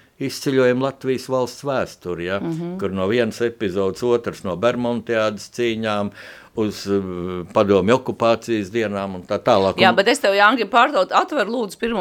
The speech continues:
Speaker 2: lapspusi, jo tagad es gribu arī kaut kā, kaut kādā veidā paskaidrot, kad ir, mm, nākošo, kur rakstīts, kad grām-, ir romāns otrā pusē.
Speaker 1: Jā.
Speaker 2: Tas ir noteikti jāpasaka arī lasītājiem, jo, lai ne-, nu, lai nebūtu arī, um,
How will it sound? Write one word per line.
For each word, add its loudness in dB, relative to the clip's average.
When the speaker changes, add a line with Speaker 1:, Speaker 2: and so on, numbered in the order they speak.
Speaker 2:
lapspusi, 2
jo -2
tagad 2
es -4
gribu -2
arī -2
kaut 0
kā, 2
kaut 4
kādā 4
veidā 6
paskaidrot, 0
kad 0
ir, 4
mm, -2
nākošo, 2
kur 0
rakstīts, 2
kad 0
grām-, 4
ir 0
romāns -2
otrā -2
pusē. -8
Speaker 1:
Jā. -4
Speaker 2:
Tas 0
ir 0
noteikti 2
jāpasaka 2
arī 0
lasītājiem, 2
jo, 2
lai 4
ne-, -4
nu, -6
lai 0
nebūtu -4
arī, -2
um, 2